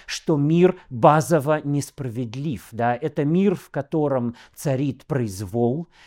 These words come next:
мир, в котором добродетель не вознаграждается, мир, который вроде бы провалился в хаос, но в этом мире есть мы,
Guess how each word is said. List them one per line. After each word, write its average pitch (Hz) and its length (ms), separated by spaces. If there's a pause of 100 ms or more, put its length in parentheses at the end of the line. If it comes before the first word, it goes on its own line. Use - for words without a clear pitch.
(100)
мир, 190 300
в - 120
котором 151 640
добродетель 151 760
не 151 180
вознаграждается, 110 1400 (260)
мир, 214 320
который 185 600
вроде 165 480
бы 143 180
провалился 135 800
в - 60
хаос, 98 680 (640)
но 262 180
в 208 100
этом 214 280
мире 196 360
есть 147 500
мы, 131 560